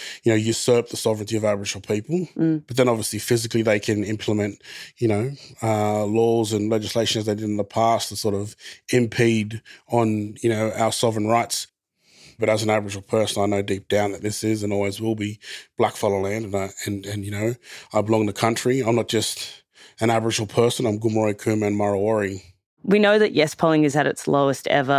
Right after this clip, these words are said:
Speaker 2: as low as thirty-eight percent by some counts, and a no outcome looks like a strong possibility. So one listener asks, "Are no campaigners worried, including progressive no campaigners, that if the voice doesn't pass,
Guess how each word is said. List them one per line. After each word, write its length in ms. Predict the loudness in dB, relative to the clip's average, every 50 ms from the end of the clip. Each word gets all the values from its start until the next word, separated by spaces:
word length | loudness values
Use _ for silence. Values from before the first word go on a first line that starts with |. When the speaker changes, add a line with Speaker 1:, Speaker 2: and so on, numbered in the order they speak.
| 2 2
Speaker 2:
as 140 | 0 0 0
low 160 | 2 2 2
as 140 | 0 0 0
thirty-eight 400 | 0 2 2 2 2 0 -2 -4
percent 280 | -6 -2 -2 -2 0
by 120 | 0 -2 -2
some 280 | 0 0 0 0 0
counts, 400 | -2 0 0 0 -2 -2 -6 -4
and 140 | -2 0 2
a 20 |
no 220 | 2 2 2 2 2
outcome 460 | 2 0 -2 -2 -2 -2 0 0 0
looks 260 | -2 -2 -4 -4 -6
like 140 | -6 -4 -4
a 40 | -4
strong 260 | -2 0 0 0 0
possibility. 640 | -2 -4 -6 -4 0 2 2 4 4 2 2 0 -2 -4 -8 -14 -14 -12 -4
So 120 | 0 0 0 0
one 260 | 0 0 2 2 4
listener 280 | 2 2 2 2 2 2
asks, 540 | 4 4 4 2 2 -2 -6 -14 -16 -16 -16 _ _ 0
"Are 80 | 2 4
no 260 | 6 6 6 4 4
campaigners 840 | 2 2 2 4 2 2 2 4 4 4 4 4 2 0 -2 -8 -16 -12 _
worried, 600 | -2 0 2 2 2 2 2 2 2 2 0 0
including 580 | -4 -4 -2 0 0 0 2 2 2 4 4 2
progressive 420 | 0 0 0 0 0 0 -2 -4
no 140 | -2 -2 -2
campaigners, 640 | -2 -2 -2 -2 0 0 -2 0 0 0 -2 -2 -4 -10 -12 -12 -14 -8 -2
that 100 | 0 2
if 140 | 2 2 2
the 80 | 0 0
voice 480 | 2 4 4 4 4 2 0 -6 -4
doesn't 300 | 0 0 2 2 2 0
pass, 640 | 0 2 2 2 4 2 0 -2 -4 -8 -12 -14